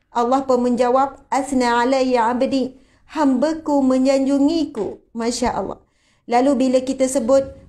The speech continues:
"Maliki yaumiddin," lalu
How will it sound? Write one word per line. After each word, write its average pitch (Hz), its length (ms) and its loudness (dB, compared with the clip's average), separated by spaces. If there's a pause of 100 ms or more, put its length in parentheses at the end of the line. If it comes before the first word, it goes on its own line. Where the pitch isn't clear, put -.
"Maliki 269 800 2
yaumiddin," 285 1200 0 (400)
lalu 247 180 2